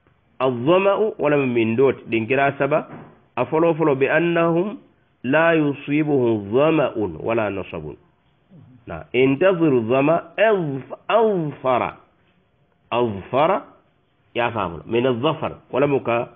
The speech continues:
Ha? Ako. أظفر ظنا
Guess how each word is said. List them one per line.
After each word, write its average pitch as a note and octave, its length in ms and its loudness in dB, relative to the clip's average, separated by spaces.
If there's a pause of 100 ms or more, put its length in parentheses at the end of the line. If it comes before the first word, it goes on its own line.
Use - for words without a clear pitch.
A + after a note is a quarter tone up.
(920)
Ha? B2 340 -4
Ako. A#2+ 380 -2 (280)
أظفر C#3+ 580 2 (180)
ظنا F3+ 480 2